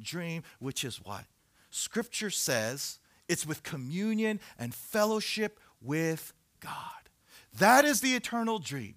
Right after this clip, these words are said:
That is the underlying hope behind all the hopes of children, of marriage, of retirement, of being with a stable family. It is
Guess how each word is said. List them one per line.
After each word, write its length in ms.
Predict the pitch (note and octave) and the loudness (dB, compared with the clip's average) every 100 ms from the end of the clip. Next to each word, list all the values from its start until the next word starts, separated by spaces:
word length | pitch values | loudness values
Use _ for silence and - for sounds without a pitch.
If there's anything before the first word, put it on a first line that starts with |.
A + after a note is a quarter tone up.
| - - - | -20 -16 -6
That 260 | C3 A3+ C4+ | 10 12 12
is 160 | D4 G3 | 10 4
the 140 | A#3 | 4
underlying 560 | A3+ A#3 A3 G3+ F#3+ D#3 | 4 4 6 6 6 2
hope 160 | F3 | -2
behind 320 | F3 E3+ E3+ - | -2 -2 -2 0
all 220 | A3+ B3 | 2 4
the 100 | G#3 | 2
hopes 400 | - G#3+ D3+ - - - | 2 0 0 -6 -10 0
of 240 | D#3 - - - | 0 0 -14 -6
children, 600 | - - G#3 D#3+ A2 F#2 - | -2 0 0 0 -4 -4 -2
of 220 | E3 C#3+ | 0 0
marriage, 500 | E3 G#3 G3+ C3 G#2 - | 0 2 2 0 -2 -4
of 160 | D3 | -4
retirement, 920 | D3+ - - F#3+ G3 F3+ B2+ D2+ - - _ _ | -4 -6 -4 -2 -2 -2 -6 -10 -14 -20 _ _
of 180 | C3+ A#2+ | -10 -6
being 360 | E3+ F#3+ F3+ D#3 | -4 -4 -4 -2
with 280 | F3 B2+ - C#3 | -4 -4 -10 -8
a 60 | |
stable 420 | - - D#3+ D3 | -8 -4 -6 -6
family. 560 | C3+ - B2+ B2+ F2+ - _ _ _ _ _ | -8 -8 -8 -8 -12 -18 _ _ _ _ _
It 140 | C#3 D3 | -4 -2
is 160 | C#3 | -4